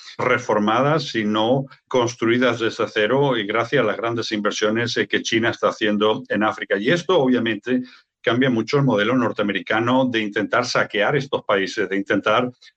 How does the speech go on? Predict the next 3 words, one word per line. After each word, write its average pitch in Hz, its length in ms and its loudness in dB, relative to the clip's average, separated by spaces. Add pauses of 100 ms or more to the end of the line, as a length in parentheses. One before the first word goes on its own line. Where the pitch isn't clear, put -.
(120)
introducir 123 1000 0
violencia, 143 1120 0
creando 127 800 2